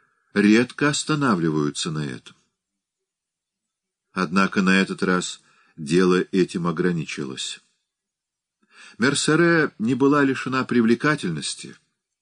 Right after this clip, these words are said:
но я был так простодушен, что не только не попытался завести с ней любовную интрижку,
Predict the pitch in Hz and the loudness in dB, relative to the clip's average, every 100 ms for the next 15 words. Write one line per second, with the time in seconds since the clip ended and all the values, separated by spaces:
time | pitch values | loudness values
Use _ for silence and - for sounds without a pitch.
0 | _ _ _ _ _ - 90 101 113 110 | _ _ _ _ _ -4 2 4 4 2
1 | 107 - 165 160 _ 92 85 - 85 76 | 2 0 -2 -2 _ -4 -2 -2 -4 -2
2 | 80 - 73 69 - _ _ _ _ 95 | -2 -4 -10 -12 -18 _ _ _ _ -12
3 | 85 - 95 98 135 123 107 92 85 87 | -4 0 2 2 2 0 0 0 0 -2
4 | 92 92 82 - 80 82 85 - 92 - | -2 0 0 0 -2 0 0 -2 -4 -4
5 | 85 80 78 - - _ - 92 92 87 | 0 0 -2 -6 -20 _ -2 2 4 4
6 | 85 80 82 87 98 85 107 127 - - | 2 0 -2 0 -2 -4 0 -2 -2 -6
7 | 78 | -6